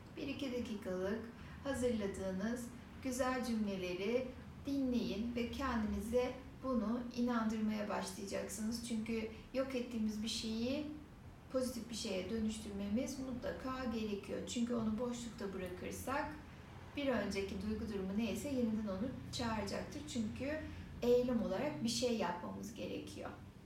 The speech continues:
O yüzden de mutlaka bunu dönüştürmeliyiz. Peki, kendimizi çok korku anında hissettiğimizde başka kendimizi,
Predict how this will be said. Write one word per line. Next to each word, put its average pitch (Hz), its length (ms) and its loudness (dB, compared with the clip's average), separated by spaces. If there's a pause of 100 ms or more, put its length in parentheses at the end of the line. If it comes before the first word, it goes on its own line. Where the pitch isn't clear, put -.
(200)
O 269 120 4
yüzden 208 340 2
de 190 40 -2
mutlaka 208 580 0 (100)
bunu 277 180 0
dönüştürmeliyiz. 214 960 -2 (500)
Peki, 254 400 0 (1000)
kendimizi 277 480 2
çok - 280 -2
korku 247 320 2
anında 240 400 4
hissettiğimizde 233 800 0
başka 254 360 -2
kendimizi, 226 680 2